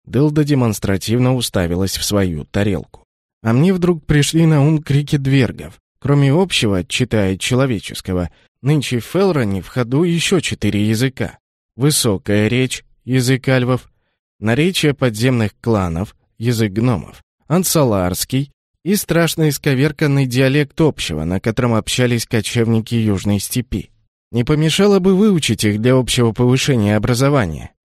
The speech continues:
Такие знания обязательно пригодятся, учитывая расширение круга общения из числа представителей других рас.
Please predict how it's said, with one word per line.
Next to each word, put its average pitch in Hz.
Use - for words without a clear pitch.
Такие 107
знания 139
обязательно 143
пригодятся, 123
учитывая 101
расширение 104
круга 113
общения 123
из 98
числа 107
представителей 104
других 113
рас. -